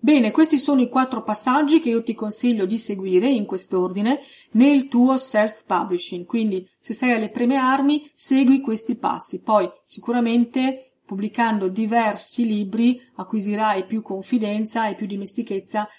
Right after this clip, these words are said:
con le varie piattaforme, con le varie librerie e con le varie procedure. Però ti assicuro che non sono procedure difficili. Possono sembrarlo solo all'inizio per chi non le conosce, però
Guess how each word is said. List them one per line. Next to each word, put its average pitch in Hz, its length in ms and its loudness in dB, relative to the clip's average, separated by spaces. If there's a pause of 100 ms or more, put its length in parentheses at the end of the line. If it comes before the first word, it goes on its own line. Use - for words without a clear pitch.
(120)
con 220 340 0
le 190 100 -4
varie 196 260 -4
piattaforme, 208 880 -6
con 190 400 -4 (880)
le 190 100 -8
varie 214 240 -2
librerie 208 800 -4
e 196 160 -10
con 208 240 -4
le 202 120 -4
varie 196 260 -4
procedure. 180 720 -4 (160)
Però 247 180 0
ti 247 100 -4
assicuro 262 680 -2
che 226 240 -4
non 233 320 2
sono 240 460 0
procedure 202 680 -8
difficili. 175 640 -6 (220)
Possono 240 320 -4
sembrarlo 220 560 -4
solo - 280 -6
all'inizio 214 540 -2
per 202 120 -10
chi 208 100 -6
non 196 140 -6
le 190 100 -6
conosce, 254 480 -2
però 208 200 0